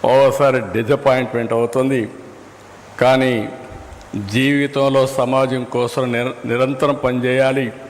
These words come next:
ఆ ఒక్క ఏకైక లక్ష్యంతో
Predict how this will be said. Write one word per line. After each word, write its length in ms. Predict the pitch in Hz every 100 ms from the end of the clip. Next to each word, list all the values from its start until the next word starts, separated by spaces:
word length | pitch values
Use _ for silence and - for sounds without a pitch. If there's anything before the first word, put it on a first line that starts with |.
| - - - - - - - -
ఆ 240 | 107 117 117
ఒక్క 420 | 107 120 - 139
ఏకైక 720 | 131 120 123 131 139 143 143
లక్ష్యంతో 920 | 127 120 131 - 160 156 170 170 -